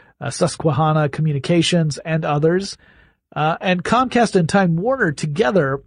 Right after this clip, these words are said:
would split up the assets of another company called Adelphia Communications.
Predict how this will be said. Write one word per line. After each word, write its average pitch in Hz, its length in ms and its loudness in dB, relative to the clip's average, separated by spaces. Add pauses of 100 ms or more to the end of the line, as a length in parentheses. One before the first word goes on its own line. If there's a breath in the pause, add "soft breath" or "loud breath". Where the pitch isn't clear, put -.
would 165 240 -2
split 196 360 0
up 185 160 0
the 170 160 0
assets 160 480 0
of 165 180 -2
another 170 340 2
company 143 300 -2
called 143 320 -2
Adelphia 151 760 0
Communications. 139 920 -2